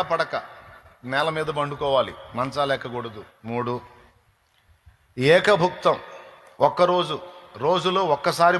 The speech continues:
మాత్రమే ఆహారం తీసుకోవాలి. అయితే మేము సద్ది పేరుతో, భిక్ష పేరుతో, సద్ది పేరుతోనే మధ్యాహ్నం తినేవాళ్ళం, భిక్ష పేరుతో పొద్దున సాయంత్రం తినేవాళ్ళం, మూడు పూట్ల. మాల వేసుకోకముందు బక్క కొన్నోడు మాల అయిపోయి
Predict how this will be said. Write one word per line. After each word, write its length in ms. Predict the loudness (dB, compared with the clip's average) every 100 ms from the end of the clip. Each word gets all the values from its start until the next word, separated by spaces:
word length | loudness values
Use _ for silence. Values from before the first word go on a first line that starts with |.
| 2
మాత్రమే 420 | 2 0 0 0 -2 0 2
ఆహారం 320 | 4 4 2 0 -6
తీసుకోవాలి. 560 | -4 -2 4 4 2 -6 -18 -20 -20 _ _ _ _ _ _ _ _ _
అయితే 220 | -6 -4 -6 -6
మేము 200 | -6 -6 -4
సద్ది 220 | -6 -6
పేరుతో, 260 | -6 -6 -8 -10
భిక్ష 180 | -10 -10 -8
పేరుతో, 300 | -10 -8 -8 -6 -8 -12 -18 _ _ _ _ _ _ _ _ -6
సద్ది 200 | -6 -4
పేరుతోనే 360 | -4 -4 -6 -6 -6
మధ్యాహ్నం 340 | -6 -4 -4 -6
తినేవాళ్ళం, 440 | -6 -6 -6 -6 -6
భిక్ష 200 | -8 -8 -8
పేరుతో 220 | -8 -8 -6
పొద్దున 320 | -6 -6 -6 -6
సాయంత్రం 340 | -6 -6 -8 -6
తినేవాళ్ళం, 460 | -6 -6 -6 -8 -6
మూడు 180 | -4 -6 -8
పూట్ల. 280 | -12 -10 -12 -12 _ _ _ _ _ _ _ -8
మాల 260 | -2 0 0
వేసుకోకముందు 580 | -4 -4 -6 -6 -8 -10 -4
బక్క 160 | -4 -4 -6
కొన్నోడు 340 | -4 -4 -6 -6
మాల 160 | -4 -2 -4
అయిపోయి 240 | -6 -8